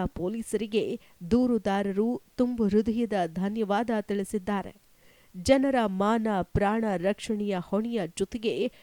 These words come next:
ಶ್ವಾನದ ರಕ್ಷಣೆಯೂ ನಮ್ಮ ಹೊಣೆ ಎಂಬಂತೆ ಕಮರ್ಷಿಯಲ್ ಸ್ಟ್ರೀಟ್ ಪೊಲೀಸರು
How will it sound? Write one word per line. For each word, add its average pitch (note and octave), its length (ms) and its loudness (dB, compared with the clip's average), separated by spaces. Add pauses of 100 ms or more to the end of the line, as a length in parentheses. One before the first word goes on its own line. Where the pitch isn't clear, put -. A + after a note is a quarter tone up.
ಶ್ವಾನದ G#3+ 640 -4
ರಕ್ಷಣೆಯೂ A3+ 1000 -2
ನಮ್ಮ F#3 460 -2
ಹೊಣೆ A#3 440 -2
ಎಂಬಂತೆ G3 580 -4 (300)
ಕಮರ್ಷಿಯಲ್ C4 560 0
ಸ್ಟ್ರೀಟ್ - 380 -6
ಪೊಲೀಸರು G#3+ 760 -2